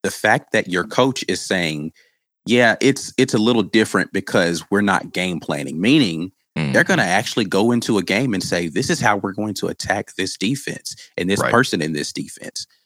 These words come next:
Speaker 2: Mm.
Speaker 1: When is the last time you felt like we did that? Instead of saying, "This is what we're doing, we're lining up and we're gonna go run it. Doesn't matter who it is, just go run the stuff and, and just do it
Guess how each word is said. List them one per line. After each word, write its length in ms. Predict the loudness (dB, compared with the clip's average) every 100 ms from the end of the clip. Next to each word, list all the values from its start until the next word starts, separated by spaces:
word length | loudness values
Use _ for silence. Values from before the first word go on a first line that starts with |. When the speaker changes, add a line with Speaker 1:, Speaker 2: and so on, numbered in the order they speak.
| -12
Speaker 2:
Mm. 220 | -10 -8 -4
Speaker 1:
When 100 | -2
is 100 | -2
the 80 | 0
last 320 | 2 0 2
time 200 | 0 0
you 100 | -2
felt 260 | -2 -2 2
like 200 | 0 0
we 100 | -2
did 220 | -2 -6 -6
that? 320 | -2 0 -2 -2
Instead 340 | -4 2 2
of 80 | 2
saying, 320 | 0 0 0 -4 2
"This 120 | 4
is 80 | 6
what 160 | 6 8
we're 100 | 6
doing, 380 | 6 6 6 6
we're 120 | 6
lining 340 | 6 4 4
up 160 | 2 2
and 80 | 2
we're 120 | 2
gonna 240 | 2 2
go 120 | 2 0
run 260 | 0 -2
it. 100 | -4 0
Doesn't 180 | 2 4
matter 280 | 4 4 4
who 180 | 4
it 80 | 4
is, 460 | 6 4 4 -2 -8 _ _ _ _ _ _ _ _ _ _ _
just 140 | -8 2
go 120 | 2
run 240 | 6 4 4
the 60 |
stuff 380 | 0 2 2 2
and, 200 | -2 -2
and 260 | -2 -4 -6
just 280 | -4 -4 -4
do 160 | 2 2
it 120 | 2